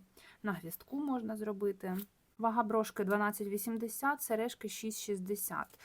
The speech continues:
А брошка в нас іде також з вушком, можна носити як підвіску. Існує ще просто варіант підвіски, там без голочки, і тоді вушко йде зверху. Вони трошечки відрізняються в ціні, але не сильно.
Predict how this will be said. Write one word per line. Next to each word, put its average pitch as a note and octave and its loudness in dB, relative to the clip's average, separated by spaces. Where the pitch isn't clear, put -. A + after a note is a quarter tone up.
А F#3+ 2
брошка A#3 0
в G3 -6
нас A3 -2
іде G3+ 0
також G3 -4
з F#3+ -4
вушком, A3+ -2
можна G3+ -4
носити F#3+ -4
як F#3 -4
підвіску. E3 -10
Існує A#3 -4
ще - -2
просто G#3 -2
варіант F3 -4
підвіски, G3 -4
там F3 -2
без E3+ -2
голочки, A#3+ -4
і G3 0
тоді F#3+ -2
вушко F#3+ -4
йде F3+ -2
зверху. D#3 -8
Вони F3 -6
трошечки F#3 -6
відрізняються D#3+ -10
в - -10
ціні, C#4 -2
але F#3 -4
не F#3 -4
сильно. C3+ -10